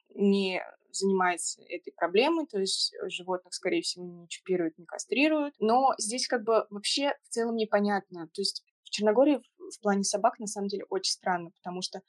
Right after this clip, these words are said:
здесь очень много ещё домов, даже в рамках города сейчас на территории, и очень многие люди, они выпускают собаку в город на самовыгул.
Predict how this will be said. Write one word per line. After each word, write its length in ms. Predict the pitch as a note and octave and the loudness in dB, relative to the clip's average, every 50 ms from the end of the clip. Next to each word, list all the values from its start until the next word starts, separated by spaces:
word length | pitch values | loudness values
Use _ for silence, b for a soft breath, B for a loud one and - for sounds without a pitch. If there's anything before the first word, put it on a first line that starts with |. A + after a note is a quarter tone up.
| _ - | _ -6
здесь 220 | - A3 G#3 A3+ A3 | -4 -2 0 0 0
очень 180 | A#3+ A3+ A#3+ A#3 | 0 -2 -2 0
много 240 | A#3 A#3 A3+ A3 G#3+ | 0 2 4 4 4
ещё 160 | G#3 - G#3 | 2 2 0
домов, 360 | G3+ G#3 G#3 C4+ F4 G#4+ G#4 - | 0 2 4 6 6 6 4 2
даже 240 | A#3 G#3 G3+ G3+ G3 | -2 -2 0 0 0
в 40 | F#3+ | 0
рамках 280 | G3+ G3+ G3+ - G3 | 0 -2 -4 -6 -6
города 260 | F#3+ - G3+ G3 F#3+ D3+ | 0 2 2 2 2 -2
сейчас 320 | D#3 - - G3 F#3+ - | -4 -6 -6 -6 -8 -8
на 120 | G3+ F#3+ | -10 -10
территории, 480 | - - G3 F#3+ F#3+ - G3+ G3+ F#3+ F3 | -4 -2 -2 -2 0 2 2 2 2 0
и 120 | - F#3 | -2 -4
очень 240 | G3 G3 - - A3+ | -6 -4 -2 -2 0
многие 340 | A3+ A#3+ C4 B3 A3 G#3 G3+ | 2 2 0 2 2 2 2
люди, 340 | F#3+ A3+ D#4+ G4+ F#4+ F4 B3+ - | 2 4 2 2 2 2 2 0
они 500 | - F#3+ F#3 F#3+ F#3+ G#3 A#3 B3 - - _ _ _ _ _ _ _ _ - - | -2 -4 -6 -4 -4 -4 -4 -4 -8 -14 _ _ _ _ _ _ _ _ -6 -2
выпускают 520 | G3+ G3+ G3+ G3+ - - C4+ C#4+ E4+ E4 | -2 -2 -2 -2 0 6 6 6 6 6
собаку 420 | - B3 G#3 G3+ A3 C4 - B3+ G#3+ | 2 -2 2 2 0 0 0 -6 -8
в 60 | G3 | -4
город 280 | F3+ F#3+ A3+ D4+ E4+ - | 0 2 2 2 2 0
на 80 | A3 G3 | -2 -4
самовыгул. 680 | - - G3 G3+ G#3+ G#3 G3+ A3+ F#3+ - F3 E3 D#3+ | -4 -2 -2 -2 -2 -2 -2 -4 -4 -4 -4 -4 -6